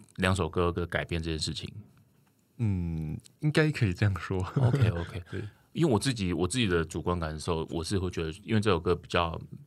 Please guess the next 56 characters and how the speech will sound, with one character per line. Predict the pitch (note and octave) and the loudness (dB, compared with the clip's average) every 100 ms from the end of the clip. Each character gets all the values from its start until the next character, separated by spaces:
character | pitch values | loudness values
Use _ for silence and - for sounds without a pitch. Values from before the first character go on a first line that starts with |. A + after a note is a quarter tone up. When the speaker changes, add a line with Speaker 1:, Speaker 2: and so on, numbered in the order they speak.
| _ | _
Speaker 1:
你 | - E2+ | -8 -6
们 | D#2+ | -4
两 | D2+ | -4
个 | D#2 | -4
人 | D2+ C#2+ | -6 -6
是 | - | -8
比 | E2 | -8
较 | D#2+ | -8
match | E2 D#2 - - | -8 -8 -8 -8
的， | - - | -10 -4
Speaker 2:
嗯。 | A2+ G2+ | 0 0
Speaker 1:
就 | F#2+ | 0
是 | |
在 | F#2 F2 | 0 0
伴 | E2+ E2+ | 0 -2
奏 | E2+ | -6
跟 | E2+ E2 | -8 -8
vocal | F2 F2 - A2 | -8 -10 -12 -14
上 | - - | -12 -12
这 | - | -12
样。 | - G2+ | -10 2
但 | D3+ | 4
我 | A#2 | 6
觉 | C3+ | 4
得 | |
改 | C3 F2+ | 4 2
编 | F2+ G2+ | 2 4
当 | A2 | 4
然 | A2 | 4
也 | E2+ | 0
是 | F2 | 0
一 | |
个 | F#2 | 0
亮 | F#2 E2+ E2 | 2 0 -2
点， | E2 | -8
没 | - F#2 | -6 -8
有 | - | -8
错。 | - - - | -10 -12 -4
接 | - | 2
下 | G3+ F#3 | 6 8
来 | |
我 | C#3+ | 8
想 | A2+ | 10
要 | G#2 | 10
聊 | G2+ E2+ | 10 8
一 | E2+ | 6
下， | F#2 | 4
就 | F2+ | 4
是 | E2+ F2+ D#2+ | 2 0 4
因 | |
为 | G#2 | 4
刚 | A2 G#2 | 6 6
刚 | G#2 | 4
都 | |
是 | G2 G2 F2+ | 4 2 0
聊 | D#2+ D2 D#2 | 0 0 -2